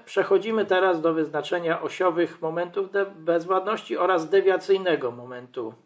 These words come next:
bezwładności. Czyli zaczynamy od momentu I Y. Wobec tego teraz musimy wypisać sobie współrzędne zetowe środków ciężkości figur składowych.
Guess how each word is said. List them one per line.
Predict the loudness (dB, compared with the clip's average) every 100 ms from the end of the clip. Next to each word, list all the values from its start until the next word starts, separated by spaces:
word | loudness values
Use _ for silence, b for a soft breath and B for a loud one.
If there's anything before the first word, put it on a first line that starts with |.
| _ _
bezwładności. | -8 -8 -6 -6 -8 -16 -18 -20 -20 _ _ _ _ _ _ _ _ _ _ _ _ _ _ _ _ _ _ _ _
Czyli | -6
zaczynamy | -4 0 2 2 4
od | 4 4
momentu | 0 -2 -2 -6 -6
I | -10 -10
Y. | -10 -10 -14 -20 _ _ _ _ _ _ _ _ _ _ -10
Wobec | -6 -4 0
tego | 2 2
teraz | 4 6 6 2
musimy | -6 -6 -4 2 2 2 -2 -2
wypisać | -2 -2 -6 -2 0 0
sobie | 0 2 4 2
współrzędne | -4 -6 -2 0 0 0 0
zetowe | 2 2 4 4 2 -4
środków | -4 -4 -4 -10
ciężkości | -8 -10 -4 -4 -4 -10
figur | -12 -12 -12 -12
składowych. | -6 -4 -2 -4 -6 -14